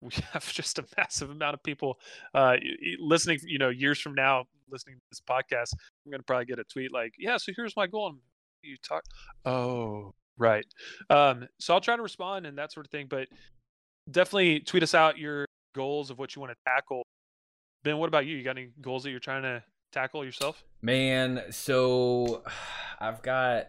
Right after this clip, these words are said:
Speaker 2: I've gotta get this whole back in routine for working out. Um, this is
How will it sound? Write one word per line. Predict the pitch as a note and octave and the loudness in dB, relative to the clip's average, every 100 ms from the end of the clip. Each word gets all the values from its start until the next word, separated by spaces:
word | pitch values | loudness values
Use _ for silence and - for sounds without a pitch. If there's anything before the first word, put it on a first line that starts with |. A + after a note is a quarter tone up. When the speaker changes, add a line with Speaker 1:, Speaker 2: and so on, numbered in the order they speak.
| - | -8
Speaker 2:
I've | G#2+ A2 | -6 -4
gotta | G#2 A#2 A#2 | -2 -2 -2
get | G#2 A#2 A#2 F#2+ G#2+ | -4 -4 -6 -10 -10
this | G#2+ - - | -8 -8 -12
whole | - A#2 A2 G#2+ | -6 -2 0 -2
back | F#2 G2+ G#2 | -2 -2 -2
in | G#2 | -4
routine | G2+ G2 - G2+ G2+ G2+ | -6 -6 -8 -6 -4 -6
for | G2+ F#2+ F#2+ F2+ F2 | -6 -6 -4 -6 -6
working | G2 F#2 G2 F#2 | -8 -8 -8 -6
out. | F#2 G2+ - - | -4 -4 -8 -10
Um, | F#2 F2+ E2+ E2 E2+ - - | -8 -6 -6 -8 -10 -14 -14
this | F2+ - | -16 -14
is | F2 E2+ | -14 -14